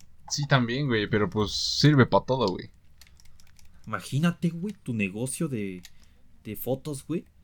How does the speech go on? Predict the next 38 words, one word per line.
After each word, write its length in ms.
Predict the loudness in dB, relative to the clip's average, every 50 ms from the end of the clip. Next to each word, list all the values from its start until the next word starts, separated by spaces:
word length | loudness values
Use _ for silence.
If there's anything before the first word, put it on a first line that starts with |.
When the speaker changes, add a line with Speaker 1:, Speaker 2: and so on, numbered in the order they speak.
| -20 -20 -20 -20 -20 -20 -20 -14 -8
Speaker 2:
que 220 | -6 -4 -2 0
al, 260 | 0 0 0 0 -4 -8 -12 -18 -20 -20 -18 -14
que 160 | -12 -10 -8
después 300 | -8 -10 -8 -8 -8 -6
de 60 | -6 -6
un 80 | -8
tiempo 300 | -4 -4 -4 -4 -4 -6 -8
se 160 | -6 -6 -4
va 100 | -4 -4
a 40 | -4
volver 420 | -2 -4 -2 -2 -2 -2 -4 -6 -8 -16 -20 -20 -20 -20 -20 -20 -20 -20 -20 -20 -20 -20 -20 -18 -8 -4
una 220 | -2 0 0 0
producción 480 | 0 0 0 0 -2 -2 -2 -2 -2 -2
porno. 440 | -6 -10 -8 -6 -6 -6 -6 -8 -8 -2 0
Speaker 1:
A 60 | 2
la 240 | 2 2 2 0 -2
verga, 400 | -2 -2 0 2 4 4 2 2
pues 200 | -2 -8 -12 -12 -12
estaría 380 | -14 -12 -10 -8 -8 -8 -2
chido, 400 | 0 0 2 2 4 4 6 6
güey. 180 | 6 4 0 -2
Si 240 | -4 -4 -6 -6 -2
pagan 320 | 2 4 4 6 6 4 2
chido, 300 | 2 0 0 2 2 0
está 220 | 0 -2 -2 -2 -2
chido, 420 | 4 6 6 6 6 6 4 4
güey. 220 | 4 4 0 -2 -2 -4 -6 -6 -8
Speaker 2:
<laughs> 220 | -12 -14 -10 -4
Speaker 1:
Lo 140 | -4 -4 -2
que 100 | 0 0
se 140 | 4 4 6
hace 160 | 6 8 8
el 100 | 8 6
arte, 400 | 6 2 2 2 2 4 4 4
güey, 220 | 4 2 0 0 -2
¿no? 180 | -6 -8 -10 -14 -20 -20 -20 -20 -20 -20 -20 -20 -20 -20 -20 -20 -14 -12 -12 -12 -12 -16 -20 -20 -20 -20 -8 -6 -6 -6 -6 -10 -14 -14 -4 -2
Speaker 2:
<laughs> 280 | 0 0 0 -2 -8 -12 -16 -20 -20 -20 -20 -20 -20 -20 -20 -20 -20 _ -20 -20 -20 -20 -20 -20 -20 -20 -20 -20 -20 -8 -2
Damn. 640 | 0 2 2 4 4 4 4 2 0 -2 -4 -8 -14